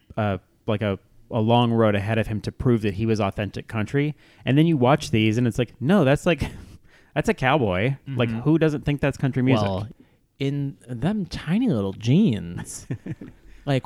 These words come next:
Speaker 2: what a tush on that guy. Like,
Speaker 1: That's
Speaker 2: really, like, a lot of buns played a big part in country music, and now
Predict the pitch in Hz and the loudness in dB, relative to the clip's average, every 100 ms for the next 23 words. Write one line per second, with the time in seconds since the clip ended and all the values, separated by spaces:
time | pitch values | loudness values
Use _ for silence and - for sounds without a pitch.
0 | - 123 117 240 - 110 - 190 320 - | -6 -4 2 2 2 0 0 2 2 2
1 | 113 107 - - - - - 151 _ _ | 2 0 -2 -4 -10 -10 -16 -18 _ _
2 | - 165 127 139 - 143 180 220 226 165 | -16 0 2 2 0 4 6 8 8 6
3 | 131 127 127 - 135 143 190 262 135 92 | 4 0 -2 -2 -4 -2 0 0 -2 0
4 | 123 185 233 123 104 107 - - 143 143 | 0 2 0 -2 -6 -10 -10 -6 -2 -2
5 | 120 - - 120 113 131 120 135 180 156 | -2 -10 -12 -6 -2 -2 -2 0 0 0
6 | 113 - 107 101 107 160 135 - 120 120 | 0 -2 0 0 2 2 0 -4 -10 -6
7 | 135 175 190 185 | -4 -2 -2 -4